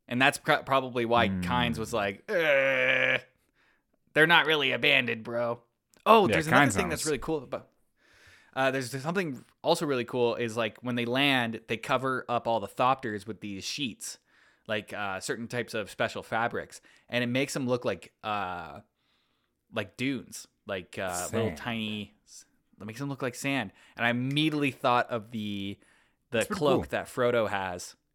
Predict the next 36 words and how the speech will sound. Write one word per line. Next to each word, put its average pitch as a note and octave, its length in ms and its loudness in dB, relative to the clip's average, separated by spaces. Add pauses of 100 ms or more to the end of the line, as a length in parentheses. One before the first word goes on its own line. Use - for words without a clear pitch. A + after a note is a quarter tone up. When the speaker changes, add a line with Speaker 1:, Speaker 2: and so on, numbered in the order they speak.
(100)
Speaker 1:
in G2+ 420 -10
Lord A2 160 -2
of G2+ 40 -2
the G2 80 -6
Rings, G2+ 400 -8 (220)
you A2+ 120 -8
know, A2+ 100 -2
in, G#2+ 80 -6
like, G2 220 -6
Two A#2+ 140 -10
Towers A2 440 -4
or A2+ 60 -12
something B2+ 160 -10
like A#2 140 -10
that. B2+ 240 -4
He, G2 120 -14 (160)
they - 80 -16
pull A2 300 -2
it G#2 60 0
over G#2+ 180 -2
them A#2 160 -2
and F#2+ 200 -8
they G2 120 -4
look G2 160 -10
like F#2+ 80 -6
a E2+ 60 -10
rock. G2 360 -4 (2000)
Speaker 2:
Yeah. G#2 360 6 (360)
I G#2+ 140 4
mean, A#2 180 6
I A2+ 40 8
guess. G#2 520 6 (1700)
Speaker 1:
Is C#3 140 -2
that G3+ 260 6
in F3 200 0
the, D3+ 320 4